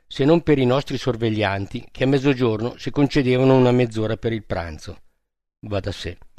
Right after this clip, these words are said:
che al ritorno in baracca, quando ti davano quelle misere razioni, cercavi di utilizzarle come meglio potevi, stando attento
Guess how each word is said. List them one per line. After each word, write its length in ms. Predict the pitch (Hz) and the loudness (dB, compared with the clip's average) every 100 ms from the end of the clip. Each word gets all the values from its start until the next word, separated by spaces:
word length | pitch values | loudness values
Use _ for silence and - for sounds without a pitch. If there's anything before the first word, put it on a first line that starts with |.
| - _ _ | -20 _ _
che 140 | - 123 | -2 0
al 60 | |
ritorno 340 | 120 117 131 120 | 0 2 4 4
in 100 | 107 | 2
baracca, 500 | 107 92 - - - _ _ | 0 -2 -8 -16 -18 _ _
quando 300 | - 131 139 | -2 0 2
ti 140 | - 131 | 0 0
davano 500 | 117 104 107 107 104 | 2 2 2 -2 -2
quelle 240 | 117 113 | -2 0
misere 500 | 107 131 120 110 104 | 2 0 2 0 0
razioni, 640 | 101 92 - 101 90 87 101 - _ _ | -2 -4 -4 -4 -4 -6 -10 -14 _ _
cercavi 420 | - 131 - 147 135 | -4 -4 2 0 2
di 100 | 127 | -4
utilizzarle 760 | - 131 123 107 117 120 123 | -4 -4 -4 -2 -2 0 -4
come 240 | - 113 | -2 0
meglio 280 | 110 120 117 | 0 0 -2
potevi, 540 | - 107 104 92 92 110 - _ _ | -4 -6 -4 -6 -6 -10 -16 _ _
stando 320 | - 131 131 | -8 -2 0
attento 640 | 127 - 104 95 - - | -2 -2 -4 -4 -6 -10